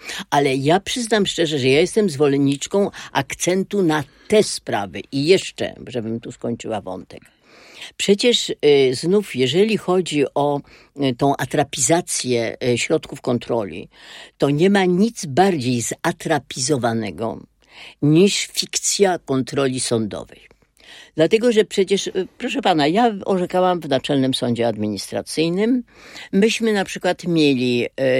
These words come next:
taką działkę akurat w mo-, w tym, y, wydziale, gdzie ja orzekałam, gdzie chodziło o legalizację, mm, działań wobec cudzoziemców. I chodziło o to,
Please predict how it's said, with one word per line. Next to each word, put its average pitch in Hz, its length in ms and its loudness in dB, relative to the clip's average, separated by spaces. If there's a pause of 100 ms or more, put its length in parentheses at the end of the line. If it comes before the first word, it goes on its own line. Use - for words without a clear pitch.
(100)
taką 120 680 -4
działkę 117 760 -4
akurat 117 400 -6
w 120 100 -20
mo-, 123 180 -2
w - 60 -20
tym, 117 480 -2
y, 110 840 -8
wydziale, 123 360 0
gdzie 127 120 -8
ja 113 120 -4
orzekałam, 135 600 -4 (420)
gdzie 165 200 0
chodziło 196 400 2
o 160 60 4
legalizację, 139 1080 2
mm, 135 520 -4
działań 139 420 2
wobec 123 480 -4
cudzoziemców. 156 800 -6 (720)
I - 60 2
chodziło 202 760 -4
o 143 200 -2
to, 190 280 -6